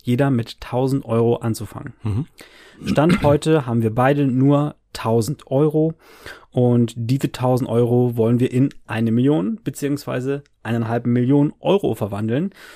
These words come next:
Speaker 1: Und wir werden euch auch, ähm, ich weiß noch nicht, ob in jeder Folge, aber immer wenn es halt interessante Veränderungen gibt, in unseren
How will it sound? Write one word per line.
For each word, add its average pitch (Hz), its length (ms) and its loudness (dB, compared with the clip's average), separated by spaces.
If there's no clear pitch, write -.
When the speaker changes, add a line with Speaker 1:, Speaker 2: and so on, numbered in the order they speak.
Speaker 1:
Und 120 80 -2
wir 117 100 2
werden 151 280 4
euch - 260 -6
auch, 127 320 -2
ähm, 117 480 2
ich 139 100 0
weiß 190 120 4
noch 190 60 0
nicht, 160 160 0
ob 127 120 -4
in 123 80 2
jeder 175 200 4
Folge, 170 460 -2
aber 127 240 2
immer 139 200 2
wenn 143 100 4
es - 80 -4
halt 131 140 -2
interessante 127 420 0
Veränderungen 143 460 0
gibt, 135 260 -6
in 131 360 4
unseren 117 480 2